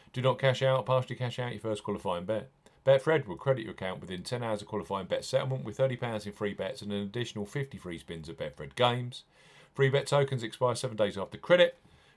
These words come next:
Free spins have to be accepted within three days of credit via Betfred Games. The free spins will be valued at twenty pence each. Can only be used on selected Betfred Games titles. Full T's and C's apply.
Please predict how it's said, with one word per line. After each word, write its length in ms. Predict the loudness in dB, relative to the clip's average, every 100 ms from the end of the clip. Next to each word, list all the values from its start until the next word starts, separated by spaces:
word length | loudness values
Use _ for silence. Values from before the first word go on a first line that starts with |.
| -8
Free 180 | -6
spins 280 | -4 -4 -4
have 140 | -6 -8
to 60 |
be 120 | -8 -8
accepted 420 | -6 -8 -8 -6
within 300 | 0 0 2
three 280 | 2 2 4
days 280 | 0 -2
of 100 | -8
credit 320 | -10 -10 -10 -18 -14
via 180 | -10 -10
Betfred 360 | -10 -14 -14 -4
Games. 400 | -2 -2 -4 -16 _ _ -12
The 60 | -8
free 220 | 0 0
spins 340 | 0 0 0 -2
will 100 | -2
be 80 |
valued 340 | 0 0 -2 -4
at 100 | -6
twenty 220 | -6 -6
pence 260 | -6 -8 -6
each. 260 | -6 -6
Can 140 | -10 -8
only 160 | -6
be 80 | -6
used 320 | -4 -4 -6
on 80 | -12
selected 500 | -8 -6 -6 -10 -12
Betfred 460 | -10 -12 -14 -14 -4
Games 320 | -2 -2 -2
titles. 340 | -2 -2 -4
Full 200 | -2 -2
T's 260 | 0 -2 -2
and 80 | -2
C's 240 | -2 -2
apply. 400 | -4 -6 -4 -4